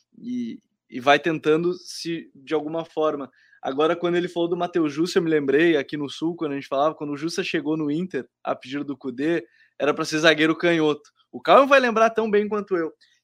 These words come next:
E ele não jogou, acho que nenhuma partida como zagueiro, jogou uma como lateral, não foi bem, e aí depois foi emprestado, dizendo que não tava pronto pra jogar como zagueiro, falaram isso, e aí agora tá jogando como zagueiro no, no Fortaleza, mas é,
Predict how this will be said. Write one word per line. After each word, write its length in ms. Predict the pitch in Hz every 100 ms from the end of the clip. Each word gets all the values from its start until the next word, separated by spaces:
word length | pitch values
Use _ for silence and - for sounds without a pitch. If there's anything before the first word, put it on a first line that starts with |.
| -
E 60 |
ele 80 | 190
não 160 | 233 226
jogou, 180 | 196 240
acho 140 | 240
que 80 | 214
nenhuma 220 | 214 254
partida 400 | 247 185 202 196
como 200 | 190 170
zagueiro, 560 | 160 151 143 165 214 - _ _ _ -
jogou 240 | 143 165
uma 160 | 190 190
como 220 | 175 160
lateral, 580 | 156 156 127 120 160 170
não 160 | 151
foi 220 | - 143
bem, 400 | 131 143 175 202 - _ _
e 140 | 139
aí 400 | 165 170 190 196
depois 500 | 190 180 175 185 - _
foi 80 | 175
emprestado, 800 | 175 175 165 - 156 190 175 143
dizendo 240 | 156 170
que 260 | 175 156 127
não 240 | 151 143
tava 240 | 160 156
pronto 240 | 156 151 -
pra 100 | 147
jogar 200 | 143 147
como 180 | 156 131
zagueiro, 560 | 127 113 123 170 160
falaram 480 | - 127 135 143 135
isso, 240 | 147 -
e 40 | 165
aí 80 | 160
agora 360 | 139 151 156
tá 140 | 156 160
jogando 260 | 156 156
como 180 | 156 156
zagueiro 320 | 147 139 147
no, 200 | 156 143 _ _ _ -
no 100 | 143
Fortaleza, 600 | 147 147 151 135 143 151
mas 160 | 151 147
é, 280 | 156 139